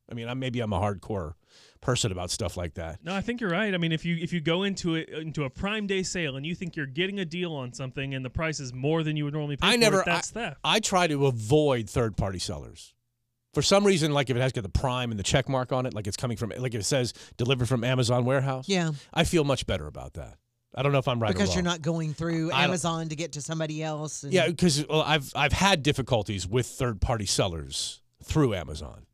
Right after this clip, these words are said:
Speaker 1: where I've bought something and realized, ah, it wasn't already in the Amazon warehouse, 'cause then they got conveyor belts and they, you know, get 'em in boxes, and the, the people don't have time to mess around. There's so much stuff going on. As Am-, I think they do that on purpose, by the way. So much stuff happening for the Amazon employee, they don't have time to mess around. They just do the job and get it done.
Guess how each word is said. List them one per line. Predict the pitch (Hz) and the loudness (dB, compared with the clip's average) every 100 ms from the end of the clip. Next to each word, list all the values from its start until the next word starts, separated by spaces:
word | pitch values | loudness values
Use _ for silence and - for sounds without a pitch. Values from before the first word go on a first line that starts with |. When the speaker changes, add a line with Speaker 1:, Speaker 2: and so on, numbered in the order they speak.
| _ | _
Speaker 1:
where | - 139 | -2 0
I've | 127 98 | 2 2
bought | 135 123 | 2 4
something | - 110 101 | 2 0 -4
and | |
realized, | 101 101 90 - | -6 -6 -6 -4
ah, | - - - _ | -4 -6 -10 _
it | 107 | -8
wasn't | 117 107 | -6 -4
already | 95 92 92 | -2 -2 -4
in | |
the | 92 | -6
Amazon | 90 85 85 | -8 -8 -10
warehouse, | 95 135 78 60 - - - | -6 -6 -6 -10 -16 -20 -12
'cause | 104 | -8
then | 120 | -6
they | 101 | -6
got | 82 | -8
conveyor | - 82 101 78 | -10 -8 -6 -6
belts | 65 69 - | -10 -12 -14
and | - | -14
they, | 65 - - - | -16 -18 -20 -18
you | - | -16
know, | 69 | -14
get | 73 | -8
'em | 82 | -8
in | 82 | -6
boxes, | 95 85 - 85 | -6 -6 -6 -10
and | 85 | -12
the, | 82 - - | -14 -18 -18
the | - | -6
people | 147 98 | -4 -4
don't | 82 | -4
have | 95 | -6
time | - 101 | -4 -6
to | 85 | -4
mess | 85 - | -4 -4
around. | 80 80 71 | -4 -6 -10
There's | 92 | -8
so | - 110 | -2 -2
much | - | -2
stuff | - - | -4 -4
going | 101 98 | -4 -4
on. | 95 | -4
As | 92 | -4
Am-, | 110 95 | -6 -4
I | 113 | -2
think | 139 | -2
they | 90 | -4
do | 82 | -6
that | 98 82 | -8 -6
on | |
purpose, | 80 113 73 | -4 -4 -4
by | 85 | -8
the | 67 | -10
way. | 65 67 - - - | -12 -16 -20 -20 -2
So | - 156 | 2 2
much | 143 131 | 2 -2
stuff | - 135 | 0 0
happening | - 117 120 110 | 2 0 0 -4
for | 104 | -4
the | 107 | -4
Amazon | 110 110 | -4 -4
employee, | 107 - 117 110 | -4 -4 -4 -2
they | 104 | -4
don't | |
have | 101 | -6
time | - 107 | -4 -4
to | 90 | -4
mess | 90 - | -4 -6
around. | 85 78 76 | -6 -8 -10
They | 104 | -8
just | 104 - | -8 -4
do | 104 | -4
the | 85 | -4
job | 98 87 85 | -6 -6 -6
and | |
get | 90 | -10
it | 92 | -10
done. | 98 90 | -12 -12